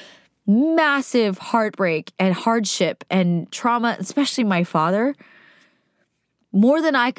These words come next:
I could fathom or understand. And for that, I've already forgiven him. But, like, that plays a part in, like, what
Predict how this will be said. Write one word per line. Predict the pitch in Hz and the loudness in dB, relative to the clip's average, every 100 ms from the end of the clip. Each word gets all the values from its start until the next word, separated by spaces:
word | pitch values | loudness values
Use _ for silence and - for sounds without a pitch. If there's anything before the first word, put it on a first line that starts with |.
| - | -2
I | 208 262 254 | 0 0 0
could | - 190 | -2 -4
fathom | - 208 208 214 202 | -2 0 0 2 2
or | 190 | 2
understand. | 185 185 180 - 180 170 151 180 _ _ _ _ _ _ _ - | 2 2 0 -2 -2 -2 -4 -8 _ _ _ _ _ _ _ -2
And | 202 208 | -2 2
for | 247 | 2
that, | 240 285 | 2 2
I've | 302 | 0
already | 233 226 240 | 0 0 0
forgiven | - 170 180 180 202 | 0 0 0 2 2
him. | 226 240 240 | 2 2 0
But, | 226 | 0
like, | 208 202 - | 0 -2 0
that | 240 277 - | 0 0 -2
plays | 247 233 202 | 0 0 0
a | |
part | 180 - 220 208 | -4 -2 -2 0
in, | 190 180 | 0 0
like, | 170 165 | 0 0
what | 185 196 | 0 0